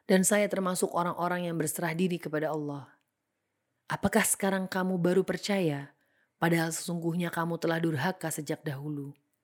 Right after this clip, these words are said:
dan kamu termasuk orang-orang yang berbuat kerusakan?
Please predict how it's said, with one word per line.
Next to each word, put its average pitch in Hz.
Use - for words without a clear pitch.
dan 185
kamu 190
termasuk 165
orang-orang 160
yang 156
berbuat 156
kerusakan? 135